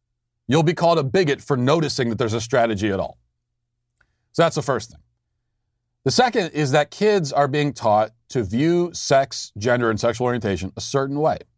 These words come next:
They're being indoctrinated into a view of sex and orientation that, when adopted by large numbers of people, will automatically and by design increase the L G B T ranks.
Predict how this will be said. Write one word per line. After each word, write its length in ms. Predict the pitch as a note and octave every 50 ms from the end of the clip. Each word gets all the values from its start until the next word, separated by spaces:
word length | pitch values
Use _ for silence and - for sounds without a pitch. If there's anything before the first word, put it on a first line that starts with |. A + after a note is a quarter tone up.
| _ _ _ _ _ _ _ _ _ _ _ -
They're 180 | B2+ C3 B2+
being 200 | A#2+ C#3+ C#3+ C#3+
indoctrinated 920 | C3+ B2 G#2 - - B2 B2+ E3 F3+ E3 - - C#3+ A#2+ A2+ A2 A2+ A2 A#2
into 260 | A#2+ A2 - B2+ A#2+
a 100 | A2+ A2+
view 580 | G2+ F2+ F#2+ G#2+ A2 C#3 F3+ G3+ G#3 G#3 G3+
of 200 | - - D3+ C#3+
sex 320 | - - D#3+ D3+ D3 - -
and 100 | C#3 C#3
orientation 680 | C3 C3+ C#3+ C3+ G#2+ A2+ G2+ G#2 F#2+ - G2+ G2+ - _ _ _ _ _ _ _ _ _ _ _ -
that, 340 | G#2+ B2+ C3 C3+ C3+ - _ _ _ _ _
when 220 | C3 B2+ C3+ C3
adopted 420 | A#2+ A2+ C3+ C#3 D3+ D3+ D#3+ E3 A#2+
by 140 | C#3 C3
large 280 | A#2 A#2 A#2+ B2+ B2 A2
numbers 220 | B2 C3 D3+ D#3+
of 120 | E3+ D#3+ C3
people, 340 | A#2+ F#2+ E2+ A2+ A#2 A#2+ A2+
will 340 | G2+ A2+ C3 C#3 C#3 C#3 - -
automatically 800 | B2+ D3 G3 A3 F#3+ F#3+ G3+ A#3 C4 B3+ G3+ - C#3 C#3 C#3 -
and 220 | C3+ C#3 C#3 A#2
by 220 | C#3 D3 F3+ A3+ B3
design 500 | G#3 F#3+ D3+ F3 G3 G3 F#3 F3 E3+ -
increase 680 | D3 D#3 D#3 C3 - - - G#3 F#3+ F#3+ G3+ - - - -
the 180 | A#2 C3+ C#3+
L 140 | - D#3 D#3
G 120 | C3 D3+
B 120 | D3+ E3 E3+
T 160 | - F3 F#3
ranks. 520 | F#3 G#3+ A#3+ A3+ D3+ - - - - -